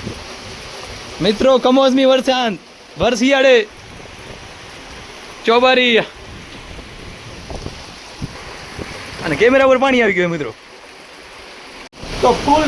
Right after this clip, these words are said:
પવન સાથે વરસાદ ચાલુ થઈ ગયો છે, જુઓ. અને આ લગભગ આજ લગભગ વાળી નાખશે. અહીંયા આગળ આપણા ટપ્પડિયા બધા ઉડે છે અત્યારે હાલમાં.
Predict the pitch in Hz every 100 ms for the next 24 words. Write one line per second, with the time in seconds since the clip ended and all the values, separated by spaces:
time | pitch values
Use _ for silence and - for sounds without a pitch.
0 | 277 294 285 262 277 277 262 269 - -
1 | 254 294 294 285 240 285 277 277 269 277
2 | 269 269 277 269 - - - - - -
3 | - - - - 247 269 269 277 262 269
4 | 269 247 262 269 262 254 262 - 254 247
5 | - - - - - - 262 262 254 262
6 | 254 202 - 269 262 254 247 254 262 254
7 | 254 262 254 254 262 233 247 254 262 247